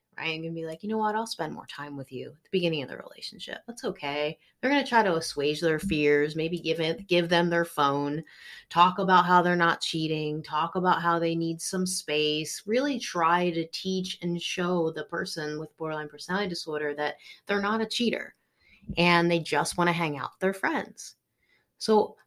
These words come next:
the person with borderline personality disorder is going to miss the fact that this individual initially is being kind, trying to say, "Hey, listen, like, this is not a behavior I'm going to engage in.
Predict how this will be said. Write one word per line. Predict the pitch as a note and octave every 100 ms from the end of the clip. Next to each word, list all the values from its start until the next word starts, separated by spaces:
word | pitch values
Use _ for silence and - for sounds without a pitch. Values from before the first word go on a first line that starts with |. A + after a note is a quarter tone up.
| _ -
the |
person | G#3 D#4 E4+ C4
with | G#3+ G#3+
borderline | G#3+ G#3 G3
personality | F#3+ F#3+ G3+ A3 G3
disorder | F3 - F3
is | F3 E3+
going | F3 F3+
to | F3+ E3+
miss | B3+ D#4+
the | - E3+
fact | - - E3+
that | E3+
this | G3 G3
individual | A#3+ A#3+ A3+ G#3 F#3+ E3+
initially | E3+ F3 G#3+ - E3+ D3+
is | D3+
being | F3+ F#3
kind, | F3+ G3+ F#3+ D3 D3
trying | F3 F3
to | F3
say, | F3 F3 E3+
"Hey, | F3
listen, | E3 A#3+ B3 E3
like, | D#3+ D3+ -
this | F#3 F#3
is | E3
not | E3+ E3 -
a |
behavior | D#3+ D3 D#3+ D#3+ D#3
I'm | C3+ D3+
going | D3 C#3 D3
to | C#3
engage | C3 C3+ D3 D3
in. | -